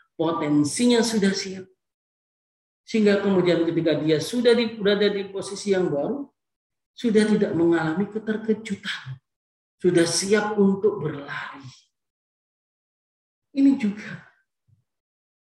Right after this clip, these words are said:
fokus area coaching. Jadi Bapak dan Ibu, mari Anda,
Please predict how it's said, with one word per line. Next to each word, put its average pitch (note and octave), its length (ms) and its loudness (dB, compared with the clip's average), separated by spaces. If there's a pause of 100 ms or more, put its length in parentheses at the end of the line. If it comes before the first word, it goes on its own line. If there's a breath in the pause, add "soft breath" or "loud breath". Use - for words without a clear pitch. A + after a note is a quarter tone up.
(240)
fokus - 640 -4
area D#3 480 -8
coaching. - 640 -12 (880)
Jadi D#3 160 -4
Bapak D3+ 400 -2
dan D3 200 -2
Ibu, F3 280 -2 (2000)
mari A#3+ 160 2
Anda, G3 180 -2